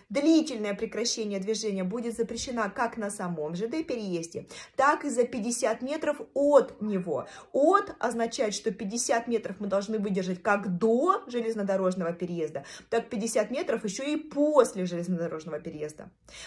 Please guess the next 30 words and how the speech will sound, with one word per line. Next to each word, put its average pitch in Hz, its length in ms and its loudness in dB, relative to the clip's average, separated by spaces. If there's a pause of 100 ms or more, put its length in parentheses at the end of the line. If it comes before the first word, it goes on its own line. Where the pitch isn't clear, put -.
(140)
Так 240 140 2
вот, 285 160 -4
в 294 80 -12
нашем 285 480 0
вопросе, 262 640 0
в - 120 -20
тексте - 720 2 (160)
спрашивается, 208 760 0
кто 277 200 0
нарушил 269 640 0 (160)
остановку, 269 1200 2 (240)
то 392 140 6
есть 262 180 4 (240)
прекращение 311 880 0
движения 269 560 0
на 220 160 0
время 349 460 0
до 302 540 8
пяти 254 440 -6
минут. 220 420 -2 (240)
Так 277 140 6
вот, 277 140 -2
за 302 60 -2
это 294 260 -4
четыре 311 380 0
минуты 285 340 -6
пятьдесят 226 400 -2
девять 226 320 -6
секунд 427 360 -4
мы, 294 360 -6